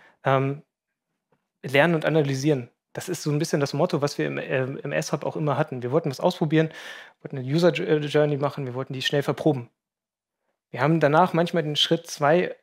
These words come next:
nicht gut hingekriegt, um das dann mit Technik und irgendwie im Live-Betrieb mal auszuprobieren. Es war immer wieder neu bauen. Ich habe heute mit dem Übersee-Hub gesprochen. Das ist auch ein Problem, was die hier manchmal haben, glaube ich, so. Und das sind einfach Probleme, die,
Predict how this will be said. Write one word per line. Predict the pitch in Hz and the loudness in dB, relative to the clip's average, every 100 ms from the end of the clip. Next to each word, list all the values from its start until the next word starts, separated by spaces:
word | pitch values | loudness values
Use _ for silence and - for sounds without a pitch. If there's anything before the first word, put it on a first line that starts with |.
| _ | _
nicht | 160 - - | -2 -2 -2
gut | 170 | -2
hingekriegt, | - 180 175 - 156 - 165 | 2 2 2 0 -4 -4 -12
um | 190 156 | -2 0
das | 151 - | 0 2
dann | 147 143 | 0 0
mit | 143 | -4
Technik | - 170 - 160 180 | -2 0 0 -2 -2
und | 151 147 | -6 -2
irgendwie | 156 147 160 | -2 -2 -2
im | 139 | 2
Live-Betrieb | 131 156 - 151 151 139 | 4 4 0 -4 -4 0
mal | 135 | 0
auszuprobieren. | 127 139 139 127 120 117 120 - - - | 0 -2 -8 -6 -4 -4 -4 -12 -20 -20
Es | - | -6
war | 127 | -4
immer | 135 185 175 | 2 4 4
wieder | 165 151 | 4 4
neu | 139 143 | 4 2
bauen. | 127 117 123 _ - - - _ _ _ | 0 -2 -6 _ -20 -20 -20 _ _ _
Ich | - 135 | -4 -4
habe | - | 2
heute | 147 151 | 2 2
mit | 143 - - | -2 -6 -6
dem | 147 | -2
Übersee-Hub | 170 175 165 160 165 | 2 4 4 4 0
gesprochen. | - - 160 151 147 | -8 2 2 4 0
Das | 139 | -2
ist | 160 165 | -4 -4
auch | 160 | -4
ein | |
Problem, | 147 147 160 165 | -2 2 4 4
was | 151 - | 2 2
die | 170 | 4
hier | 190 | 6
manchmal | 180 180 156 | 4 2 2
haben, | 170 190 214 156 | 4 4 2 2
glaube | 170 175 190 | 2 4 2
ich, | 185 - | -2 -6
so. | 151 190 | -2 0
Und | 185 147 | 0 -2
das | - | -4
sind | 165 | -4
einfach | 151 156 | -2 -4
Probleme, | - 143 165 170 | -6 0 2 2
die, | 151 | 0